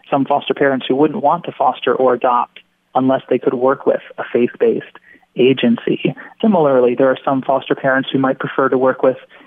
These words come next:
an agency that specializes in serving the Hispanic population. So having a diverse array of agencies is the best way to serve the most kids in need. And the city of Philadelphia is currently in a foster care crisis.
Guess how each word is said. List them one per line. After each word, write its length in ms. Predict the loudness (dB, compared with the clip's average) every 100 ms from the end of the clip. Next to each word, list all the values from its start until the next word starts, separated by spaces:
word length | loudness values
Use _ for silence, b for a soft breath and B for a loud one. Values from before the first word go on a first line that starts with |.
| _
an 120 | -8 0
agency 420 | 0 0 -2 0
that 140 | 0
specializes 640 | -2 -4 0 2 2 0 -2
in 140 | -2
serving 440 | 0 0 0 -2 -8 B B -2
the 100 | 0
Hispanic 440 | 0 0 0 0
population. 880 | -4 -4 0 0 0 -4 -2 -2 -4 B B -4
So 100 | -4
having 380 | 0 0 0 -2
a 80 | -2
diverse 340 | 0 2 0 0
array 160 | 0
of 60 | 0
agencies 640 | 2 2 2 -2 -2 -2 -6 B _
is 80 | -4
the 60 | -4
best 340 | -2 -2 -2
way 240 | 2 4 4
to 100 | 0 0
serve 200 | 0 0
the 60 | -4
most 360 | 0 0 0
kids 180 | -4 -4 -2
in 140 | -4
need. 320 | -2 -2 -4 B B B _
And 420 | 0 2 0 -2 -4
the 60 | 0
city 140 | 0
of 60 | 2
Philadelphia 580 | 2 2 2 4 4 4
is 180 | 0 0 -6
currently 360 | -4 0 2 2
in 80 |
a 40 | 0
foster 340 | -2 -2 -4
care 160 | -4 -4
crisis. 480 | -2 -4 -2 -4